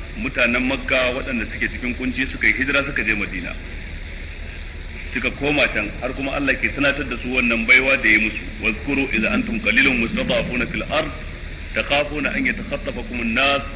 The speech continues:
fa'awakum wa ayyadakum bi nasrihi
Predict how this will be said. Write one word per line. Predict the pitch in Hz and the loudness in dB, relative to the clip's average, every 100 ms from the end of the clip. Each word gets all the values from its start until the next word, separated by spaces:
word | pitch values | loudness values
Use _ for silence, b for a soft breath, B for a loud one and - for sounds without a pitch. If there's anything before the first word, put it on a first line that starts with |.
| - - - - - - | -8 -10 -10 -10 -8 -2
fa'awakum | 104 110 120 131 - 135 131 - - | 2 4 4 2 2 -2 -2 -4 -8
wa | 107 104 | 0 2
ayyadakum | 107 123 120 - 110 | 4 2 0 -4 -2
bi | 107 | 0
nasrihi | 135 135 147 147 | 0 4 4 4